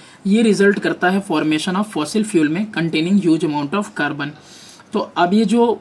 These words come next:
पेड़ पौधे हैं, जैसे कि कोयले के बारे में पता ही होगा, million of year ago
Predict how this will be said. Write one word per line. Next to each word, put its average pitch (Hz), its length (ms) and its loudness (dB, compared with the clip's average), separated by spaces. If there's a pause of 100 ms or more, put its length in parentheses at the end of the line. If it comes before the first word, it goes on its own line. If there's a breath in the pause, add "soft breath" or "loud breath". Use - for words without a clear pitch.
पेड़ 196 200 6
पौधे 185 340 0
हैं, 196 320 0
जैसे 175 220 -2
कि 202 100 -2
कोयले 160 320 2
के 180 100 -2
बारे 160 240 0
में 170 160 -6
पता 165 220 -4
ही 170 120 2
होगा, 175 260 0
million 165 400 0
of 160 180 -2
year 151 280 2
ago 190 220 -2